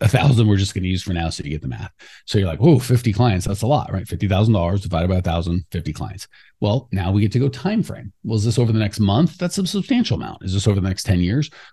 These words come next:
Well, that's very little. So let's just call it a year. Like, okay, I need fifty clients a year. Well, guess what? There's fifty-two weeks in a year.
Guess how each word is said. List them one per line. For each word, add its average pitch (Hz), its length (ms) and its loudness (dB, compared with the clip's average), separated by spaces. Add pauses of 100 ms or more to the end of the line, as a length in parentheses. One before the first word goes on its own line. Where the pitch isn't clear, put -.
(120)
Well, 165 80 2
that's 160 240 2
very 143 400 4
little. - 360 2 (200)
So - 160 0
let's 131 160 6
just 131 160 2
call 95 180 2
it 107 60 4
a 170 40 4
year. - 360 -2
Like, 69 160 -12
okay, 120 260 2
I 71 40 -4
need 65 160 -6
fifty 123 300 2
clients 107 360 2
a 95 40 0
year. 82 340 -2
Well, 101 100 -2
guess 120 300 -2
what? 87 100 -6
There's - 140 -10
fifty-two 120 360 0
weeks 107 200 4
in 104 60 4
a 107 40 4
year. 92 280 2